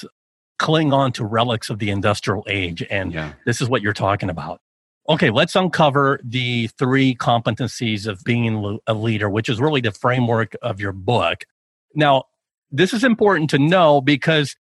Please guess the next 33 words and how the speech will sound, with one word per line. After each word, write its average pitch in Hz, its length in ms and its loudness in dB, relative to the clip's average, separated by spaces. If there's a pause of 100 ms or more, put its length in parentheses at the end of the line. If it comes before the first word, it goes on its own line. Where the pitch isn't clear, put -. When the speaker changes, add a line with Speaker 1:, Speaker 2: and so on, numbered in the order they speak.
(300)
Speaker 1:
they 156 300 0
are 151 180 4
competencies. 139 1300 2
A 131 80 -4
lot 147 180 2
of 196 80 -2
people 190 240 -2
are, 156 240 4
are 135 140 4
put 147 220 -2
into 151 240 -4
leadership 139 520 -2
roles 123 560 0
because 123 400 -6
of 123 80 -6
some 127 200 -6
perceived 123 540 -6
charisma 120 600 0
or 117 220 -2
confidence, 120 880 0
and 117 140 0
those 135 180 0
are 127 220 0 (500)
good 123 180 0
things 127 220 0
to 131 100 -2
have, 113 300 2
but 107 140 -4
they 117 160 -2
are 113 160 2
not 110 380 0
competencies, 117 1120 -2 (220)
which 120 200 -4